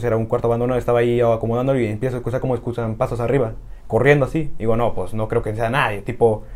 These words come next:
un chihuahua no corre así". También el chihuahua está abajo.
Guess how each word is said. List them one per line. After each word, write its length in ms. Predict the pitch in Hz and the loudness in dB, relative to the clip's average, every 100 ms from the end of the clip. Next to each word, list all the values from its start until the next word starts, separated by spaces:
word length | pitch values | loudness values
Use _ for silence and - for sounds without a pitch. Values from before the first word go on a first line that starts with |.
| - | -6
un 140 | - 160 | 2 4
chihuahua 340 | 156 160 147 | 8 10 10
no 160 | 143 151 | 6 4
corre 220 | 147 123 | 4 4
así". 360 | 120 175 151 - - - - | 2 0 0 -2 -12 -14 0
También 220 | 131 139 | 4 4
el 80 | 123 | 4
chihuahua 240 | 127 135 | 6 8
está 140 | 120 131 | 8 8
abajo. 340 | 147 123 107 | 6 4 -2